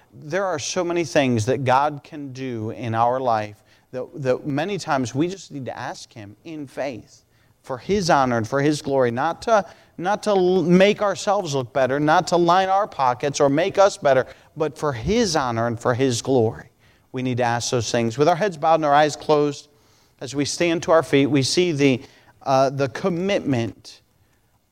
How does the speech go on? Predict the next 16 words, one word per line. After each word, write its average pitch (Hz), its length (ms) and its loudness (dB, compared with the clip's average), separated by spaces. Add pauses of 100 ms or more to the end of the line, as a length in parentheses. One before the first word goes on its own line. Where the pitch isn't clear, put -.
(180)
of 131 120 -2
Elisha. 135 680 -2 (640)
Boy, 180 120 0
he 180 120 -2
was 175 200 2
a - 20 -6
committed 147 460 0
Christian. 127 520 -4 (800)
He 202 160 -4
was 190 200 0
taking 170 360 0
a 156 40 -4
stand. 160 400 0
He 156 100 -6
was 156 240 4
loyal. 156 600 0